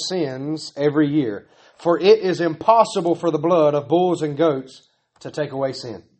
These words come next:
It's impossible.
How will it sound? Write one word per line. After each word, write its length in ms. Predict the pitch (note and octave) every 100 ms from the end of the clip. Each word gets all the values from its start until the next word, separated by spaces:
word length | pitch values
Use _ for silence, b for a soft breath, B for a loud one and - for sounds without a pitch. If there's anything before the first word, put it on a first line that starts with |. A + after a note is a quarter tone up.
| _ _ _ _ _ _ _ _
It's 1200 | G3 - _ _ _ _ _ _ _ _ - D#3
impossible. 560 | E3+ F#3 - G2 -